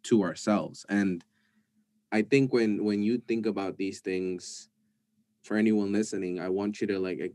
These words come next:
like, see this. And I hope that what Annabelle has said has, like, really done justice for, like, how I've been feeling too throughout this whole conversation. Like, legit, you still, still, you're still pouring <laughs> into me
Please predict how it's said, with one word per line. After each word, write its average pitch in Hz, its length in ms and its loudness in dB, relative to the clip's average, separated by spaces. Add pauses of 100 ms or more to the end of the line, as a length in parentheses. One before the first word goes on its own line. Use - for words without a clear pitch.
(120)
like, 95 260 -4
see 143 280 2
this. 101 300 0
And 98 80 -4
I 98 80 -4
hope 120 280 2
that 95 240 -2 (280)
what 101 300 -2
Annabelle 120 380 2
has 113 180 2
said 110 220 2
has, 95 180 -2
like, 95 120 0
really 107 280 4
done 101 540 -2 (720)
justice 143 380 6
for, 113 200 4
like, 104 160 4
how 110 120 4
I've 147 240 4
been 120 160 4
feeling 120 320 10
too 160 240 8
throughout 117 300 4
this 110 140 0
whole 120 120 4
conversation. 113 720 2
Like, 104 140 6
legit, 135 360 10
you 143 140 8
still, 165 300 6
still, 135 300 2
you're 175 220 12
still 190 400 8
pouring 147 380 10
<laughs> 143 60 12
into 151 240 6
me 131 300 8